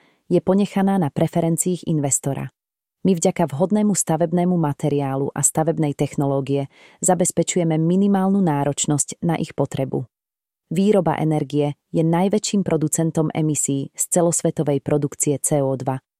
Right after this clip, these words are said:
a jej objem stále rastie. Udržateľnosť v stavebníctve je tak podmienená nie používaním rôznych zariadení, ale ich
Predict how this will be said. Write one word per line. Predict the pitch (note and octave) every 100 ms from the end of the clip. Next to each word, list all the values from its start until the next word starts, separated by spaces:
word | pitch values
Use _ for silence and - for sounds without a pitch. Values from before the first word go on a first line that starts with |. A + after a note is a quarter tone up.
| _
a | - D#3
jej | C#3+ -
objem | D#3 D#3+ D3+ D3
stále | - C#3+ D3 C#3
rastie. | C3 - - C#2 - _ _ _ _ _ _ -
Udržateľnosť | F3+ F#3 F3 - D#3+ D#3 C#3+ -
v |
stavebníctve | - D#3+ D3+ C#3+ D3+ - - D3
je | C#3
tak | F#3 -
podmienená | - D3+ D3 C#3+ C#3 C#3 C#3 - _ _
nie | F3+ F#3
používaním | - D3+ D3 C#3+ C#3+ D3 D3
rôznych | D3 C#3+ D3+ C#3+
zariadení, | C#3+ C#3 C#3 C#3 C#3+ D3 - _ _ -
ale | D3+ D3
ich | D3